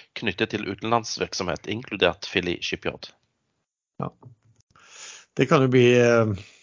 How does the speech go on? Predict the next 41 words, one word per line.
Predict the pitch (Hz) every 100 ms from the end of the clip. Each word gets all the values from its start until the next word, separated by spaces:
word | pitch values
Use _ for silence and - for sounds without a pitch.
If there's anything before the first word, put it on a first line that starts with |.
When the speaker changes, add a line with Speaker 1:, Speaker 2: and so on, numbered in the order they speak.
| _ -
Speaker 2:
interessant. | 143 131 117 135
Røkke | - 156 139
bruker | 135 143 131
jo |
å |
være | 131 117
flink, | 127 117
det | - -
har | 135
vi | 117
snakket | 123 127
om. | 131
<laughs> | 110 -
Han | 196
er | 185
flink | - 160 147 -
selger, | 156 156 120 139
så | 160 139 131 127
vi | 139
får | 139
Speaker 1:
Han | 160
har | 156 151
Speaker 2:
se. | 147
Speaker 1:
solgt | 147 143
til | 156
Hanwha | 120 123 135 120
tidligere, | 117 98 -
han. | 139 151 - _ _ _ _ _ _ _ _ _ _ _ _ _ _ -
Speaker 2:
Eh, | 131 127 127 123 - 170
ja, | 226 240 _ _
det | 170
har | 180
han | 214
gjort. | 139
Speaker 1:
Rex-, | -
Speaker 2:
Han | 165
har | 160
solgt | 156 156
Speaker 1:
Rex-, | 151
Speaker 2:
Rex. | 160 -
Speaker 1:
Rexi. | 151